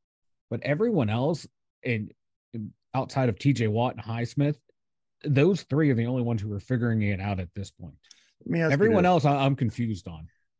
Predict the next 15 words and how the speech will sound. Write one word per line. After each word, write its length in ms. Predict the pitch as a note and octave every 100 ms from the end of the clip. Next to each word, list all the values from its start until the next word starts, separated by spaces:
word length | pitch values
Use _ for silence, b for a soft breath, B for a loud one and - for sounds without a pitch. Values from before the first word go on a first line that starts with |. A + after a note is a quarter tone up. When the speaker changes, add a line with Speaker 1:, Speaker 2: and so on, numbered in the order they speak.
| _
Speaker 2:
Say 200 | - D3+
the 100 | D3+
Steelers 340 | C#3 C3+ B2+ -
come 160 | A#2
out 120 | G#2
and 80 | G2
win 100 | F2+
this 160 | F2+ D#2
game 260 | F2+ F2
by, 200 | D#2 D#2
by, 240 | D2+ F2+ E2+
by 240 | - E2+
ten 340 | - - G#2+ F2
points. 420 | - - - - _ _ _ _
Speaker 1:
Uh-huh. 240 | F3 D3+